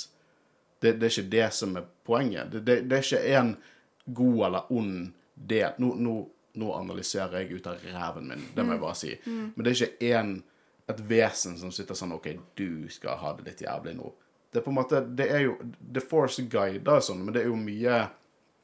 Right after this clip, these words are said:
Speaker 1: opp til disse personene om de er klare.
Speaker 2: Ja.
Speaker 1: Og pluss at The Force er sånn all-knowing, Force Ghost vet fremtid og fortid. Det er sånn, dette her får Christopher Nolan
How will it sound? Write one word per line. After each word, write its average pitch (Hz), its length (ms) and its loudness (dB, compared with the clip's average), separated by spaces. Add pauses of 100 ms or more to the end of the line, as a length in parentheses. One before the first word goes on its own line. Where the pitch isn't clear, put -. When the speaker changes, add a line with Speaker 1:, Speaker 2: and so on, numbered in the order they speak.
(100)
Speaker 1:
opp 127 240 -6
til 104 200 -4
disse 101 240 -6 (300)
personene 107 480 -4
om 90 80 -10
de 90 80 -6
er 90 80 -14
klare. 95 400 -4 (140)
Speaker 2:
Ja. 233 260 -4 (1160)
Speaker 1:
Og - 180 -4
pluss 147 180 4
at 127 140 6
The 123 100 0
Force 143 300 4
er 120 80 -2
sånn 117 100 2
all-knowing, 110 680 4 (220)
Force 127 420 0
Ghost 104 260 -2
vet 110 240 2
fremtid 101 560 -2
og 92 80 0
fortid. 101 540 -6 (260)
Det 120 80 0
er 117 80 2
sånn, 123 160 2 (520)
dette 123 360 -2
her 117 240 -4
får 107 140 -10 (180)
Christopher 117 400 -4
Nolan 90 540 -4